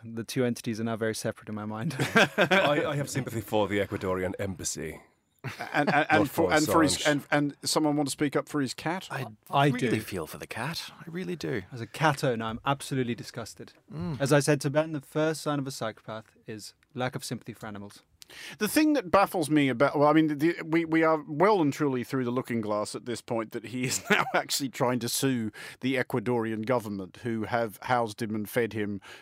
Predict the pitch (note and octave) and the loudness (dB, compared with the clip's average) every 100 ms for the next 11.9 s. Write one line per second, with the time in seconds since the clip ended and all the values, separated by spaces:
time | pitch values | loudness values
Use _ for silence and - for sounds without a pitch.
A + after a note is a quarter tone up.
0 | _ B2+ A2+ A2+ A#2+ A#2 G#2+ A#2 A2+ A2 | _ -4 -2 0 0 0 -2 -2 -2 -4
1 | G#2+ A2 - C3+ A2 G2 G#2+ A2+ G#2 A#2 | -6 -8 -6 -6 -6 -8 -10 -10 -8 -6
2 | A2+ A2 G#2 A2 A2+ G#2+ C3+ B2+ A2 - | -4 -4 -4 -4 -4 -2 -2 -2 -6 -10
3 | - - - G3+ A3 _ F#3 A#3+ F4+ D#4+ | -18 -8 0 0 0 _ -4 -2 0 0
4 | B3 B3 A#3 A3 G#3 G#3+ G#3 F#3 C#3+ C3 | 4 4 2 0 0 0 2 0 -2 -2
5 | F3 B3 C#4 A3+ A3+ A3 - - F3+ D#3+ | 2 2 2 -2 -2 -4 -4 -2 0 -2
6 | D#3+ E3+ F#3+ G3+ A#2+ G#2 D#2+ - _ _ | 0 0 0 -2 -4 -6 -6 -16 _ _
7 | - _ F#3 F#3+ G3 F#3 - F#3+ F#3+ F3+ | -20 _ 4 6 2 -2 4 4 4 4
8 | F3+ E3+ E3+ E3 E3+ - E3 D#3 - D#3 | 6 6 4 2 0 -2 0 2 2 0
9 | - E3 D#3+ D#3 D3+ C#3+ G3 E3+ F2+ _ | 4 4 4 2 -2 0 0 -2 -4 _
10 | _ _ _ _ - - _ _ - - | _ _ _ _ -20 -20 _ _ -20 -20
11 | - _ - D#3+ - A3 D#3 F3+ A3+ | -20 _ -4 0 4 4 4 4 2